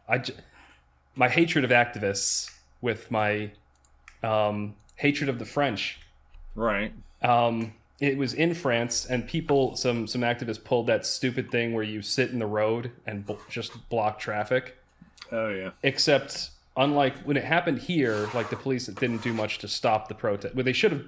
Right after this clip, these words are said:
Speaker 1: just dragged them out of the road.
Speaker 2: Hmm.
Speaker 1: But what <laughs> happened in France was this clip of this big, fat French dude who just gets out of his car and literally just bodily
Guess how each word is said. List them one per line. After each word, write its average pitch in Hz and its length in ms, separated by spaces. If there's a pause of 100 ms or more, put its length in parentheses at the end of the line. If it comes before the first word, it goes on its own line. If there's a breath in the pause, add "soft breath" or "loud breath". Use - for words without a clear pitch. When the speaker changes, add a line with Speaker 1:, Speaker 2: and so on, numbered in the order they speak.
(160)
Speaker 1:
just - 180
dragged 117 300
them 110 100
out 101 100
of 98 60
the 95 80
road. 92 280 (540 soft breath)
Speaker 2:
Hmm. 110 160
Speaker 1:
But 127 100
what 127 140
<laughs> - 180
happened 196 360
in 139 180
France 147 560 (400 loud breath)
was 156 120
this 156 180
clip 175 300
of 135 80
this 135 180 (240)
big, 165 320
fat 143 500
French 143 320
dude 120 220
who 123 100
just 127 280
gets 160 200
out 147 120
of 139 80
his 123 100
car 117 520 (300 loud breath)
and 139 220
literally 160 300
just 123 340
bodily 143 460